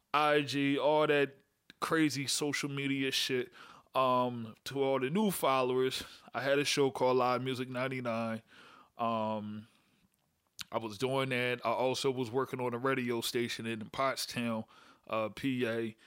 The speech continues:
and that thing was going crazy. We was on an A M, uh, radio,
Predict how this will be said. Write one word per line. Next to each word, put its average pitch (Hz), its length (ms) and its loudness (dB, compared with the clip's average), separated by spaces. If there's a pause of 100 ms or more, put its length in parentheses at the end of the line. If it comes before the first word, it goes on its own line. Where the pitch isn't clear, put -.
(320)
and 117 260 -4
that 131 160 -4
thing 131 160 -4
was 117 140 -6
going 123 240 -6
crazy. 123 360 -2
We 123 140 -4
was 131 160 -4
on 120 160 -6
an 117 120 -4
A 143 240 0
M, 131 380 -4 (360)
uh, 113 280 2
radio, 117 560 0